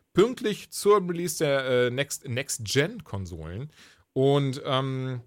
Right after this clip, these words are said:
aber ja, jetzt, jetzt findet trotzdem diese letzten sechs Wochen für, zum Polieren dieser Crunch statt. Und, ähm, ich bin gespannt, was, äh,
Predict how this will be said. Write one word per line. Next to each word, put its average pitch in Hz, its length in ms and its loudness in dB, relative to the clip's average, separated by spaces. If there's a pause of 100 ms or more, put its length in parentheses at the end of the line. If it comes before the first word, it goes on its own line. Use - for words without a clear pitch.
(140)
aber 185 140 4
ja, 196 160 8
jetzt, 135 240 2
jetzt 165 240 -4
findet 175 160 -4
trotzdem 175 300 -2
diese 147 160 -2
letzten 170 260 0
sechs 160 240 -2
Wochen 160 400 0 (140)
für, 170 260 -8
zum 175 220 -2
Polieren 165 500 0
dieser 139 220 0
Crunch 147 320 -4
statt. - 340 -6
Und, 113 320 -10
ähm, 117 240 -6
ich - 140 -16
bin 143 400 -4
gespannt, 139 420 -2
was, 131 220 -2
äh, 131 400 2